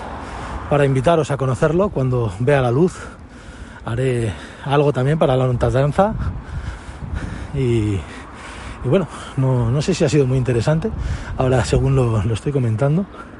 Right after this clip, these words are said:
pero bueno, a mí me ha servido para, para reflexionar sobre, sobre mi propio trabajo y, y bueno, con el compromiso de Raúl, que al final va a ser el, el editor, él decidirá si esto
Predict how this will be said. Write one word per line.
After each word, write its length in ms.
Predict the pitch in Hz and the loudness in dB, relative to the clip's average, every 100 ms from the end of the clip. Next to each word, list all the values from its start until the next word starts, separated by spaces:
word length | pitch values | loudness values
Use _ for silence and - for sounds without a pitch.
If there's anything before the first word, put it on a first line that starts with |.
| - - - - - - - - | -20 -18 -18 -18 -18 -20 -6 2
pero 160 | 143 | 6
bueno, 180 | 147 131 | 6 4
a 20 | |
mí 120 | 135 | 4
me 80 | 156 | 4
ha 40 | 151 | 4
servido 380 | 117 127 120 | 4 4 4
para, 380 | 104 104 98 95 - - - | 2 0 0 -2 -4 -12 -8
para 180 | - 107 | -4 -2
reflexionar 680 | 107 101 110 - 113 127 117 | -2 -2 -4 -2 -2 0 -2
sobre, 520 | - 110 101 98 90 - - - - - - - | -2 -2 -2 -2 -4 -6 -20 -20 -18 -18 -18 -16
sobre 300 | - 120 110 | -4 0 0
mi 120 | 101 | 0
propio 300 | 101 135 135 | 0 2 2
trabajo 480 | 120 120 139 143 180 - - | 2 2 2 2 -2 -4 -8
y, 220 | 101 95 85 - - - - - - - - - - - - | -4 -4 -6 -12 -16 -18 -18 -18 -18 -20 -20 -20 -18 -8 -2
y 20 | |
bueno, 200 | 139 - - | 0 -2 -2
con 140 | 123 | -2
el 100 | 120 | 0
compromiso 720 | - 127 139 143 151 143 135 | 0 2 4 4 4 4 4
de 120 | 131 135 | 2 4
Raúl, 360 | 139 139 180 | 6 6 4
que 140 | - - | 0 -2
al 60 | |
final 260 | - 123 127 | 2 2 4
va 60 | |
a 20 | - | 4
ser 200 | 131 120 | 4 4
el, 260 | 113 107 - | 4 2 0
el 140 | 135 131 | 2 4
editor, 400 | 135 131 156 165 - - - - - | 6 8 6 6 4 4 4 4 4
él 120 | - - | 4 6
decidirá 440 | - - - - | 6 6 6 6
si 80 | - | 6
esto 280 | - - | 6 6